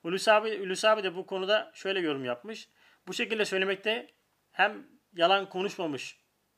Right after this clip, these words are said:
olmamı istiyor, hem de diyor ondan sonra kendine ait tevazusunu gösteriyor. Ve bir, beni de korumuş olduğunu ondan sonra ifade ediyor Hulusi abi.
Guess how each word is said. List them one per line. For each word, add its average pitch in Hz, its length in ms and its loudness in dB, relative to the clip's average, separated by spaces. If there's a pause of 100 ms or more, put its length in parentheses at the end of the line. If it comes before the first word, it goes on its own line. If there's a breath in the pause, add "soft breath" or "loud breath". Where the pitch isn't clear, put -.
(240)
olmamı 147 640 -6
istiyor, 143 560 -8
hem 185 240 -4
de 165 120 -4
diyor 147 120 -4
ondan 139 140 -6
sonra 185 200 -8
kendine 156 360 -4
ait 175 200 2
tevazusunu 143 540 -2
gösteriyor. 104 520 -10 (720 soft breath)
Ve 170 220 -4
bir, 156 260 0
beni 156 160 -4
de 190 40 -4
korumuş 170 380 -4
olduğunu 143 400 -6 (340)
ondan 117 220 -10
sonra 123 180 -16
ifade 117 280 -8
ediyor 104 140 -14
Hulusi 107 260 -12
abi. 110 180 -10